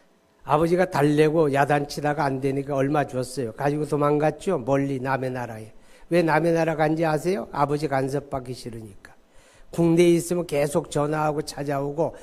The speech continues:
간섭할 거 아니에요. 그러니까 아예 아버지 눈에 안 보이는데 멀리 가가지고 허랑방탕 다 탕진해버리고 거지가 돼가지고 굶어 죽게 됐으니까 아버지 찾아 집에 왔잖아요.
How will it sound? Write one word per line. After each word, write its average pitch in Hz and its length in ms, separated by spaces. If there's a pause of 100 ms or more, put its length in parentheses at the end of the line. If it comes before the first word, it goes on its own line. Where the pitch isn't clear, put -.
(140)
간섭할 165 560
거 175 140
아니에요. 180 420 (360)
그러니까 202 360
아예 196 160
아버지 170 380
눈에 175 320
안 143 240
보이는데 147 400 (220)
멀리 147 380
가가지고 127 600 (480)
허랑방탕 143 640
다 131 300
탕진해버리고 127 1000 (400)
거지가 143 460
돼가지고 120 500 (320)
굶어 160 300
죽게 151 300
됐으니까 143 680 (100)
아버지 131 300
찾아 135 320
집에 147 240
왔잖아요. 180 880